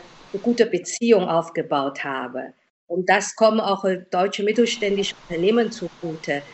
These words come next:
dass ich dann die, äh, die Tür ganz schnell für, äh, deutsche Unternehmen oder europäische Unternehmen,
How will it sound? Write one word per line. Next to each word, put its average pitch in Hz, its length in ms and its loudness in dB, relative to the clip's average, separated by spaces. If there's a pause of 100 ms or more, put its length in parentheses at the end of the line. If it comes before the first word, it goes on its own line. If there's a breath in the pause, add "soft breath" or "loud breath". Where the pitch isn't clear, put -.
(160 loud breath)
dass 160 200 -4
ich 190 280 -2
dann 175 440 4
die, 175 240 -2
äh, 160 260 2
die 165 120 -6
Tür 247 360 4
ganz 170 340 -2
schnell 208 400 2
für, 180 300 0 (520)
äh, 160 800 2 (300)
deutsche 175 340 0
Unternehmen 175 480 2
oder 175 300 2
europäische 165 680 2
Unternehmen, 175 580 0